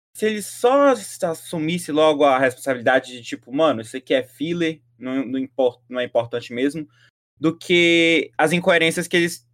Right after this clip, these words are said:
fizeram nesses últimos episódios, sabe? Tem várias coisinhas, assim, que dava pra resolver, tiveram mil e uma oportunidades ano passado pra explorar um monte de coisa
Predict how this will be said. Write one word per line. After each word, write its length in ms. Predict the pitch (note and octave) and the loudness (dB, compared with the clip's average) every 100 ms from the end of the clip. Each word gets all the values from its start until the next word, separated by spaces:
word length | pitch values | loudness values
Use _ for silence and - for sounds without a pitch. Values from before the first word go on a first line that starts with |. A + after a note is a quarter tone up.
| _ | _
fizeram 420 | - G3 G3 F#3 | -8 0 2 2
nesses 360 | D#3 C#3 C3+ A#2+ | 0 -4 -8 -12
últimos 300 | B2 - A#2 | -14 -12 -12
episódios, 440 | A#2 A2+ G#2+ G2+ | -12 -8 -6 -6
sabe? 240 | - A#2+ B2+ | -4 -4 -4
Tem 180 | D3+ D3 | -6 0
várias 300 | E3 A3 A3 | 2 2 -2
coisinhas, 500 | G3 C#3+ A#2+ E3 C#3 | -4 -4 -4 -6 -6
assim, 240 | B2+ F3 | -6 -8
que 300 | F3 F#3 D#3+ _ _ _ _ - | -6 -6 -6 _ _ _ _ 0
dava 320 | G3+ B3+ C4 | 2 4 2
pra 140 | A3 | 2
resolver, 720 | F#3 E3+ D3+ C#3+ A#2+ C#3 D3 - - | 2 2 2 0 2 2 2 -2 -10
tiveram 520 | F3 D3 E3+ F#3+ F#3 | -6 2 4 4 0
mil 600 | F3 F3 G#3+ C4 D4 C#4+ | -4 -4 2 4 6 4
e 60 | A#3 | 0
uma 200 | G#3+ G#3 | -4 -6
oportunidades 800 | G3+ F3+ F#3 E3 D3 C#3+ D3 | -6 -8 -6 -2 0 2 0
ano 140 | D3 C#3 | -2 -4
passado 480 | B2+ - B2+ B2+ C3+ | -6 -4 -4 -4 -2
pra 140 | D3 | -2
explorar 460 | D3+ - C#3+ C3+ D3+ | -2 -2 2 2 2
um 60 | |
monte 720 | F3 G3 A#3 C4 C#4+ D#4+ - G3 | 0 -4 0 4 4 2 -6 -8
de 120 | F3 | -8
coisa 540 | - D3+ D#3+ D#3 E3+ | -2 2 2 0 -6